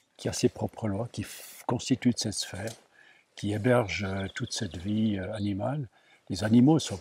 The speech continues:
pas seulement spécifiques d'un, euh, seul arbre, d'une espèce, ils ont besoin de plusieurs, et des champignons en plus. Donc on comprend vraiment que la forêt, c'est plus que la somme des organes arbres individuels,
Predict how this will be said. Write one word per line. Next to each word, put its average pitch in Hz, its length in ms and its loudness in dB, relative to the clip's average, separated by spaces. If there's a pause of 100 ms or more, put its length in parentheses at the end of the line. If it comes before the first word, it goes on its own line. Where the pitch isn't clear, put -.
(120)
pas - 100 -6
seulement 110 480 0
spécifiques 101 720 -6
d'un, 120 320 0 (880)
euh, 95 840 -4
seul 110 260 -2
arbre, 117 260 0
d'une 98 180 -2
espèce, 131 460 -6
ils 92 100 -6
ont 92 60 -8
besoin 98 240 -10
de 95 320 -8
plusieurs, 104 460 -4
et 85 160 -6
des - 100 -6
champignons 98 520 -4
en 92 40 -12
plus. - 400 -4 (600)
Donc - 160 -2
on 127 60 6
comprend 143 320 4
vraiment 131 300 4
que - 140 -2
la 98 120 0
forêt, 139 400 0 (720)
c'est - 300 -2
plus - 340 0
que - 120 -2
la 95 120 0
somme 113 560 2 (120)
des 92 360 -4
organes 95 640 -2 (400)
arbres 104 540 -2
individuels, 98 760 -2